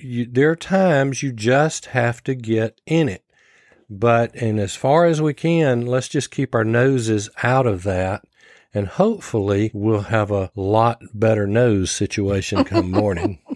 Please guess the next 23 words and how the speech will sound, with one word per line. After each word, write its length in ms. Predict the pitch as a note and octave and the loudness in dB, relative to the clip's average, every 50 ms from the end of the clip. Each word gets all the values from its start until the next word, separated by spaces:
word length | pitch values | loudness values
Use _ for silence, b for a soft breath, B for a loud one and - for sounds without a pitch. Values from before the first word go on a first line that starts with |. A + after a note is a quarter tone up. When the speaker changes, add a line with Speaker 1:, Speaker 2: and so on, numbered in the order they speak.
| E2 D2+ B B B B B B B B B - | -14 -14 B B B B B B B B B -4
Speaker 2:
Right. 300 | - B3 G#3+ F#3+ F3+ - - | 0 2 2 2 0 0 0
And 100 | A3 A3+ | -2 0
what 180 | A#3 E4 E4+ C#4+ | 2 2 0 0
we're 100 | A#3+ A3 | 0 -2
just 420 | G3+ G#3+ F#3+ - - F#3 E3 _ | -2 -2 -4 -6 -10 -18 -6 _
basically 480 | - G3+ G3 F#3 - F#3+ - E3+ E3+ D#3+ | 2 2 2 2 0 -4 -4 -4 -6 -4
talking 340 | - F#3 E3+ E3 D#3+ D#3+ D#3 | -2 -2 -2 -2 -2 -4 -6
about 320 | D3+ D3+ D#3+ D#3+ D#3 D3+ | -4 -4 -2 -2 0 -2
is 100 | D3 - | -4 -6
personal 600 | - - - - G#3 A#3+ B3 - D4+ C#4 C#4 C#4+ C4+ | -4 -2 0 2 2 0 0 2 2 2 2 2 0
safety, 720 | - - G#3 F#3 F3+ F3 E3+ - - F3+ F3 F3 E3+ - b b b b - | 0 0 0 0 0 0 -4 -4 -4 -4 -4 -4 -6 -10 b b b b -10
situational 920 | - - - C4+ D4+ - - D4+ C4 A#3+ A3 A3+ - - A3+ G#3 G#3 G#3 G#3 | -6 0 0 0 0 2 2 2 2 4 2 2 0 -2 -2 -2 0 0 0
awareness. 640 | G3 F3+ E3+ E3 D#3+ D#3 D#3 D#3 D#3+ - - - b b b b b b b b - | 0 0 0 0 -2 -2 -4 -4 -6 -8 -10 -14 b b b b b b b b -2
Understand 680 | A#3+ B3 B3+ B3+ B3 A3+ - - A3 G3+ G3+ G3 F#3+ | 0 0 2 0 -2 -2 -2 -2 0 2 2 2 0
that 60 | F3 | -2
you 100 | F3 F3+ | -6 -8
can't 400 | - - - G#3+ A3+ B3 - G#3+ | -6 -4 -2 0 0 -2 -4 -2
be 380 | G3 G#3 G#3 G#3 G#3 G#3 - F3+ | 0 0 0 2 0 -2 -2 -2
ignoring 840 | F#3 F3+ F3 F#3+ G#3+ G#3+ A3 A3 G#3+ G#3 F#3+ F3+ F3 F3 F3 F#3 | -2 -2 -2 0 2 4 4 4 4 4 2 2 2 0 -2 -4
a 80 | F3 E3 | -4 -6
lot 340 | D#3+ E3+ F3 F3 F3+ F#3 F#3+ | -4 -2 0 2 2 2 0
of 100 | E3+ E3 | 0 0
the 260 | F3 E3+ E3+ D#3+ | 0 0 0 -2